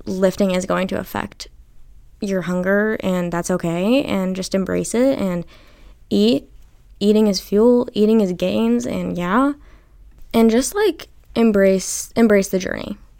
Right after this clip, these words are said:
and just see how, what you like, what you don't like, learn how things do and don't work for your body, and just remember, no one's looking at you. You know, if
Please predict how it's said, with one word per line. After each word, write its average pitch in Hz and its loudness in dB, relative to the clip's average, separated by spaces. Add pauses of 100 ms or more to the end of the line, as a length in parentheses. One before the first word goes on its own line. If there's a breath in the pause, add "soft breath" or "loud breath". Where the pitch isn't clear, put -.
and 214 0
just 220 0
see 240 4
how, 190 0
what 196 -2
you 196 -2
like, 185 -2
what 190 -4
you 185 -4
don't 185 -2
like, 185 -2 (520 soft breath)
learn 262 6
how 247 4
things 202 2
do 190 0
and 190 0
don't 185 -2
work 185 -4
for 185 -2
your 180 0
body, 180 0
and 180 -4 (460)
just 269 0
remember, 190 4 (100)
no 302 6
one's 311 6
looking 190 0
at - -6
you. 180 2 (1120 soft breath)
You 254 0
know, 196 4 (540)
if - 4